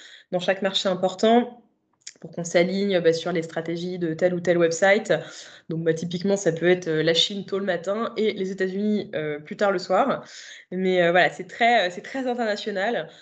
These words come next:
Et <coughs> c'est très varié dans le sens où,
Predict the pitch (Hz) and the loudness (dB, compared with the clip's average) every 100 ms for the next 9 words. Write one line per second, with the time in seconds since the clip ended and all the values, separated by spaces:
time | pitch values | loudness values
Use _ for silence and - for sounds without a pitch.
0 | - - _ 208 208 - _ _ _ - | -20 -20 _ -6 -6 -12 _ _ _ -4
1 | - _ - - 320 - _ _ _ _ | -4 _ -20 -14 -14 -14 _ _ _ _
2 | _ 185 - 208 208 220 226 233 185 180 | _ -20 -12 -8 -6 -6 -8 -8 -12 -12
3 | 214 214 190 196 | -14 -16 -20 -20